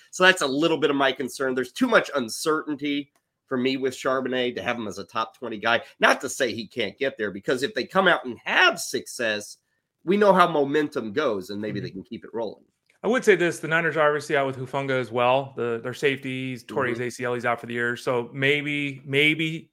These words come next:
Speaker 2: Seattle think that we ha-, could have even more success against the Niners of the year, 'cause the Niners are basically about their front, right? Their lo-, D line and the linebackers. The back, defensive backfield's spotty, and they just lost arguably their best guy. Well, I don't think arguably. They lost their best guy. So maybe they try to attack him that way.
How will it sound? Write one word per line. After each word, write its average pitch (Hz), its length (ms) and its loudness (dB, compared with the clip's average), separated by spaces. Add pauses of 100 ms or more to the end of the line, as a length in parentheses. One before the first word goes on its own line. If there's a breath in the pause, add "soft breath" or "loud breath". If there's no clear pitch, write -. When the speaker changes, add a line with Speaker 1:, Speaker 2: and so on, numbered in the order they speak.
Speaker 2:
Seattle 139 380 6
think 135 400 -2
that 123 160 -4
we 131 160 -2
ha-, 131 140 4
could 135 120 -12
have 135 160 4
even 127 160 -6
more 131 160 -2
success 135 460 -4
against 127 180 -8
the 135 80 -6
Niners 131 220 0
of - 60 -14
the 135 40 -4
year, 139 140 0
'cause 139 160 -8
the 135 80 -2
Niners 208 500 6 (340 soft breath)
are 151 80 2
basically 170 360 4
about 147 200 2
their 135 120 -4
front, 131 320 -2 (200)
right? 131 300 0
Their 127 80 -2
lo-, 127 160 -4 (100)
D 165 140 -4
line 151 460 2
and 131 180 -6
the 120 60 -6
linebackers. 123 600 0
The 127 100 -8
back, - 380 4
defensive 170 360 -4
backfield's 165 480 0
spotty, 143 500 2
and 123 80 -6
they 123 80 -2
just - 160 -14
lost 139 240 0 (140)
arguably 127 240 -4
their 117 80 -6
best 113 180 -4
guy. 127 240 0
Well, 101 80 -8
I 104 60 -4
don't 104 80 -10
think - 120 -16
arguably. 101 240 -10
They 127 100 0
lost 143 200 4
their 123 100 -6
best 113 200 -6
guy. 151 180 2 (560)
So 156 140 0
maybe 156 260 2
they 156 120 4
try 151 200 0
to 139 120 0
attack 135 320 -4
him 120 100 -8
that 120 200 0
way. 170 280 -4